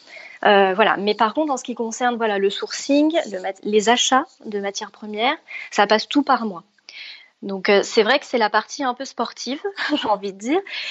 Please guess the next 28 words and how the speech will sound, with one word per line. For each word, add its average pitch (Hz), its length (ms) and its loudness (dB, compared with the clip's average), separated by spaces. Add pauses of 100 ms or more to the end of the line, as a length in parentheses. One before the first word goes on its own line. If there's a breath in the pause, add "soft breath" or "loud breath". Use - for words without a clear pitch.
(200 loud breath)
euh, 190 540 4
parce 185 160 2
que 202 120 0
surtout - 480 -4
que 240 140 -4
je - 180 -6
fais, 220 500 0
je, 196 220 -2
je 202 120 0
produis 233 320 -4
en 240 100 0
petite 214 320 -4
série. 226 380 4 (400)
Donc, 202 240 -8
ce - 100 -4
qui 220 140 0
veut 214 140 8
dire 240 380 6
que 208 140 2
j'achète 196 500 2
des 180 200 -4
tissus, 240 640 -2
des 190 140 2
matières, 214 560 2
euh, - 160 0
en 185 160 0
petite 220 320 -4
quantité. 208 480 2